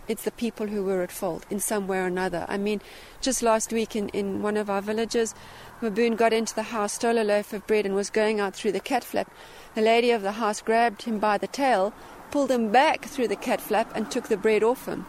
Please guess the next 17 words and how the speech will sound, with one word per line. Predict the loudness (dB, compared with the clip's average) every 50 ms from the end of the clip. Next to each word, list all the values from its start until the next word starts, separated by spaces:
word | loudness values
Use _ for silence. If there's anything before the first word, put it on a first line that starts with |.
| -14 -16 -10 -6 -4
And | -2 -2
of | -2 -2
course | -2 -4 -2 -2
he | -2
bent | -2 -2 -2 -2 -2
down | -4 -4 -4
and | -4 -4
bit | -4 -6 -4
her | -4 -2 -2
arm. | 0 -2 -2 -4 -6 -8 -12 -14 -18 -20 -18 -18 -18 -10 -2
Now, | 0 2 4 6 4 4 2
can | 0 -2 0 2 2 2
you | 2
imagine | 2 2 2 0 0 -2 -4 -4
pulling | -4 -2 -2 -2 -2 -2
a | -2
dog | -2 0 2 2 2 2 0 -2 -4